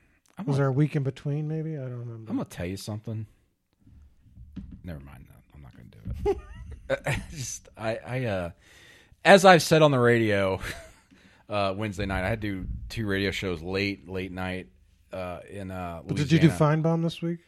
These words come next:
Speaker 1: I did not get
Speaker 2: Okay.
Speaker 1: Feinbaum this
Speaker 2: You
Speaker 1: week.
Speaker 2: did not do Feinbaum this
Speaker 1: Um,
Speaker 2: week.
Speaker 1: <laughs> but, uh, I did the, these radio shows, and they're going, "Man, it's never quiet there." I'm like, "Yep. It just seems like someone's always got something or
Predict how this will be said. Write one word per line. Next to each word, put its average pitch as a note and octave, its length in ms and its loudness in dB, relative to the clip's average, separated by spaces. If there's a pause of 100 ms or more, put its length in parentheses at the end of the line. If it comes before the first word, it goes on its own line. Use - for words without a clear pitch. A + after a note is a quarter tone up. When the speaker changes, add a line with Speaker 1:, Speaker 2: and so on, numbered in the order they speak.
(280)
Speaker 1:
I G2 100 -8
did F2+ 120 -6
not D#2 160 -12
get C2+ 200 -18
Speaker 2:
Okay. B2+ 120 -6
Speaker 1:
Feinbaum C2+ 240 -12
this C#2 140 -16
Speaker 2:
You C3 80 -12
Speaker 1:
week. B2 80 -8
Speaker 2:
did A#2+ 100 -10
not A#2+ 140 -8
do B2 100 -12
Feinbaum A#2+ 420 -12
this G2+ 80 -6
Speaker 1:
Um, G2+ 300 -2
Speaker 2:
week. G#2 120 -4
Speaker 1:
<laughs> - 100 -12
but, - 20 0
uh, B2+ 140 2 (280)
I - 40 -8
did - 180 -4
the, B2+ 160 0
these G#2+ 320 -6
radio C3 220 -2
shows, G2 280 -6
and F#2+ 80 -10
they're G2+ 80 -6
going, F#2+ 400 -4 (500)
"Man, A3+ 260 4
it's - 180 -4
never A3 200 4
quiet G3 420 4
there." G#2 280 4
I'm G2 100 0
like, G2 240 -2
"Yep. B2+ 480 -6 (460)
It A#2 140 -6
just - 500 -6
seems D3 300 -2
like D3+ 160 -2 (100)
someone's C#3+ 560 -4
always D3 440 -2
got D3 220 -6
something C#3 600 -6
or B2+ 340 -4